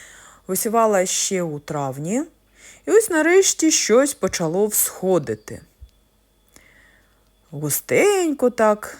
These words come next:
наче рядочком, як я і сіяла, але в мене є сумніви, тому що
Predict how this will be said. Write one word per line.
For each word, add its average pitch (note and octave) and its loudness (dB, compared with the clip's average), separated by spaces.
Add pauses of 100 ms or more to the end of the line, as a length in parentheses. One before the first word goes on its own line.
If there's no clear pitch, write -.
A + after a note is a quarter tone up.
(140)
наче D#3+ -2
рядочком, G#3 -2
як E3 -2
я D3+ 0
і D3 -4
сіяла, D4+ 2
але F#3 6
в C4 0
мене G3+ 2
є E3 0
сумніви, G#3+ 2
тому A#3 0
що G#3+ 2